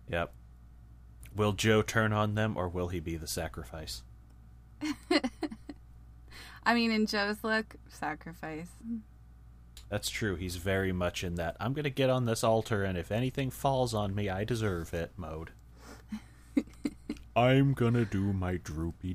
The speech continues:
Speaker 1: dog." I mean, come on, man. Your, your dude literally fused with someone else's and told you,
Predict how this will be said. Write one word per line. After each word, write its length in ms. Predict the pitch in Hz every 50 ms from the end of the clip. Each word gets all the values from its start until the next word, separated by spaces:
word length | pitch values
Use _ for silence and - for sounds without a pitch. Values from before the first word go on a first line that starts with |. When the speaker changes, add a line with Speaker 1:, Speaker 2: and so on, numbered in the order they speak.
| 76 -
Speaker 1:
dog." 960 | - 71 69 71 71 69 69 69 67 67 69 67 67 69 71 73 - - - - - - - - - - - - - - - - - - - - - - - - - - - - - - - - - - - - - - - - - - - - - - - - - - - - - - - - - - - - - - - - - - - - -
I 60 | -
mean, 120 | 87 92 90
come 200 | - - 139 123
on, 200 | 95 82 78 73
man. 240 | 82 82 82 85 - - - - - - - - - - -
Your, 180 | 98 107 113 - -
your 220 | 98 110 123 120
dude 360 | 107 92 113 120 120 117 113 - - - - -
literally 640 | 104 110 110 107 104 104 101 98 98 95 92 90
fused 680 | - - - - - 98 104 104 104 101 95 90 - - -
with 160 | 98 90 -
someone 400 | - - 101 98 98 95 92 92
else's 540 | 87 90 90 - - - - 90 85 82 -
and 240 | - 95 90 87 -
told 320 | - 98 98 95 - -
you, 140 | 95 92